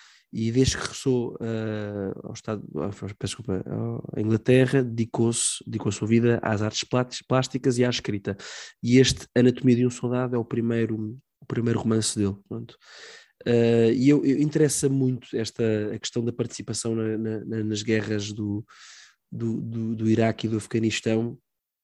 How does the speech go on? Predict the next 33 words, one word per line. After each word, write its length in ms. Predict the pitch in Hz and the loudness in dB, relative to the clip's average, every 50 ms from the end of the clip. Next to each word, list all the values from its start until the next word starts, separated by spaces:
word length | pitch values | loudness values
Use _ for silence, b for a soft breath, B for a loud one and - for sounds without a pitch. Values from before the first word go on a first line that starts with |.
| _ _ _ _ _ _ _ _ - - - | _ _ _ _ _ _ _ _ -16 -12 -8
este 300 | 110 92 - - - - | -6 -6 -6 -6 -8 -10
tipo 100 | - - | -10 -8
de 60 | - | -2
guerra, 340 | 110 113 110 107 98 107 107 104 104 107 104 107 113 120 127 - - - - - - - - - 113 | 2 4 4 4 4 2 0 2 2 0 0 -2 -2 -4 -6 -8 -8 -10 -12 -12 -12 -10 -8 -6 -4
a 60 | 117 | 0
guerra 300 | 110 117 117 113 110 117 | 4 4 4 6 6 4
moderna, 640 | 117 113 113 110 117 117 117 117 113 117 117 117 113 | 4 4 4 4 4 6 6 4 2 2 -2 -2 -2
não 160 | 110 107 104 | -2 -4 -4
é? 200 | 104 104 110 120 131 B B B B B B B B _ _ - - | -4 -4 -6 -8 -8 B B B B B B B B _ _ -8 -2
E, 460 | - 113 110 110 110 110 - - 117 | 0 2 4 4 2 2 0 0 -2
e 60 | 110 | -2
que 120 | - - 127 | -2 -2 -4
muitas 300 | 123 120 - 127 113 117 | -4 2 4 2 4 6
vezes, 480 | 127 139 143 135 131 127 - - - | 6 6 6 8 6 2 -2 -2 -2
pronto, 220 | - - 147 139 - | 0 0 0 0 0
também 160 | 117 120 120 | 0 0 0
acho 160 | 120 - - | 0 -2 -4
que 80 | _ _ _ _ _ _ _ _ _ _ - | _ _ _ _ _ _ _ _ _ _ -6
pode-se 200 | 131 117 - - | -6 -6 -6 -6
questionar 600 | - - - - - 120 123 139 151 151 143 120 | -14 -14 -18 -10 -6 -2 0 2 2 2 2 0
o, 440 | 110 107 107 101 98 104 113 120 123 - | 0 -2 -4 -4 -4 -4 -6 -6 -10 -8
qual 180 | - 113 113 110 | -4 -4 -4 -4
o 40 | |
sentido, 680 | - - - 110 104 - - 127 127 123 117 120 110 107 143 139 139 131 139 139 | -4 -6 -8 -8 -8 -4 2 4 4 4 4 2 -2 -8 -8 -8 -8 -8 -10 -10
o 40 | |
que 120 | - - 113 | -6 -8 -8
é 20 | |
que, 100 | - _ | -8 _
o 60 | _ - | _ -8
que 80 | - | -8
é 40 | 113 110 | -8 -8
que 80 | - | -4
faz, 320 | - 113 110 107 - - | -2 -2 -2 -2 -4 -6